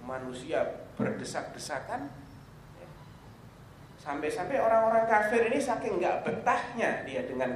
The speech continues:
kondisi hari itu, dia ingin, "Ya Allah, sudahlah, wes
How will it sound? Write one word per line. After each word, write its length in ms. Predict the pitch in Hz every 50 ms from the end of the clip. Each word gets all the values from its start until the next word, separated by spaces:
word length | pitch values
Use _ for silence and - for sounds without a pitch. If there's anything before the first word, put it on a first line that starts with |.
| -
kondisi 480 | 175 170 - 143 143 143 - - 120 -
hari 320 | 143 147 165 170 151 143
itu, 80 | - 262 349 349 -
dia 320 | - - 339 320 - -
ingin, 160 | 185 - - -
"Ya 160 | 233 254 247
Allah, 160 | 262 269 269
sudahlah, 380 | 277 - - - - - - - - - - - - - - - - - -
wes 160 | - - 226